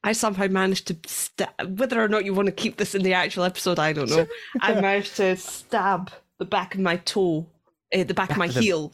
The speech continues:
Speaker 1: the back of my heel with my own toenail.
Speaker 2: Oh, okay. That makes some sense.
Speaker 1: Yeah.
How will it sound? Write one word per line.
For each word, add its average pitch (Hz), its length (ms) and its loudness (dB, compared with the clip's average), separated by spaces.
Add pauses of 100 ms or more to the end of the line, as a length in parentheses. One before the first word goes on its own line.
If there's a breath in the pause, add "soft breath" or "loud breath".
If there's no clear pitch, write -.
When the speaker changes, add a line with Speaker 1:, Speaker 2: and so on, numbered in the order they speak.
(140)
Speaker 1:
the 180 60 -4
back 196 180 0
of 220 60 -6
my 202 100 0
heel 180 340 0
with 180 160 -2
my 175 200 0
own 165 180 2
toenail. 160 500 -2 (420)
Speaker 2:
Oh, 151 360 2
okay. 82 320 -2 (100)
That 95 120 -4
makes 87 220 -6
some 78 160 -8
sense. - 420 -8
Speaker 1:
Yeah. 135 220 -4